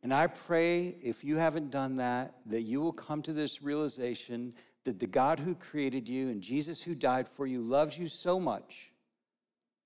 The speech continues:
that he doesn't want you to stay bound to your sins, enslaved to your flesh,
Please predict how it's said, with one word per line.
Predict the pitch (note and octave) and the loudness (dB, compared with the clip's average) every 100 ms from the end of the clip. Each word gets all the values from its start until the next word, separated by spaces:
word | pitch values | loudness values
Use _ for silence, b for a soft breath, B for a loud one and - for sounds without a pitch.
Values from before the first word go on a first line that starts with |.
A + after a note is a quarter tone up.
| _ _ _ _ _ _ _ _ _ _ _ _ _ _ _ | _ _ _ _ _ _ _ _ _ _ _ _ _ _ _
that | D#3 | 0
he | C#3+ | 4
doesn't | D3+ F#3+ G#3 F#3 | 6 4 4 4
want | G3+ F#3+ | 4 2
you | F#3+ | -2
to | F#3 | 0
stay | - - - F3 F#3 G3+ A3 F3 - - _ _ _ _ b b _ _ _ - | 2 0 2 4 6 4 2 -2 -10 -20 _ _ _ _ b b _ _ _ -14
bound | A#2 C#3+ D#3+ A3 G#3 | 4 6 6 4 2
to | G#3+ | -2
your | A#3 G#3+ | -4 -4
sins, | - F3 E3 F3+ D#3 | -4 -2 0 0 -2
enslaved | D3+ - - E3+ G3+ B3 A#3 - | -2 0 0 4 4 4 0 -4
to | A#3 | -4
your | A#3 | -4
flesh, | - - C3+ C3+ D#3 - - - | -4 -4 -2 -2 -2 -6 -10 -14